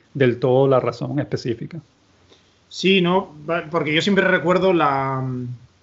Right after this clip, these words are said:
Speaker 2: la historia de, creo que era Dais-, Daisuke Matsusaka, que cuando era joven en el torneo Koshien llegó a lanzar, no sé si eran doscientos lanzamientos o algo así en, en un partido.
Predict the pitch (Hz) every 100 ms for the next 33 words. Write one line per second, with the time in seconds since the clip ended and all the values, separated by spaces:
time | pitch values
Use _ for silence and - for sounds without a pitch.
0 | _ - 139 131 - - _ - 151 160
1 | 160 151 139 139 135 151 147 170 156 135
2 | - - 143 135 151 170 160 156 147 170
3 | 170 135 135 135 139 139 135 147 151 139
4 | 127 131 143 151 143 147 156 160 131 143
5 | 147 135 147 135 135 127 135 127 117 -
6 | _ _ _ - 131 147 147 139 139 135
7 | 127 143 175 160 139 135 135 139 156 135
8 | 135 131 135 135 127 117 151 156 196 202